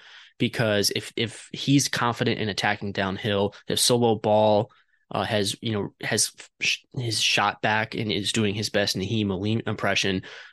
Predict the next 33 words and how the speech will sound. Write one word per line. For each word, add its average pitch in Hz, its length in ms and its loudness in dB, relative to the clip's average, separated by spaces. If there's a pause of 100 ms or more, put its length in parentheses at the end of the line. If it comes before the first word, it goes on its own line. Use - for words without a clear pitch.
(100)
those 143 140 4
are 135 60 4
just 135 180 0
guys 120 240 2
that 113 140 -2
can, 104 320 0 (140)
that 117 120 -4
can 104 140 -2
turn 143 340 4
a 107 80 2
game 107 480 2 (320)
when 113 140 0
they're 113 100 2
thrown 107 300 2
out 110 220 2
there 104 180 2
for - 160 -4
five 104 280 0
or 95 60 -4
ten 95 240 -4
minutes 104 380 2
in 101 260 0
March. 92 580 0 (380)
And, 95 680 -2 (280)
you 117 140 -4
know, 101 220 0
the 120 180 -2
same 104 300 2
way 98 220 0
that 92 280 0
UConn's 104 420 -2
second 104 320 0
unit 98 280 0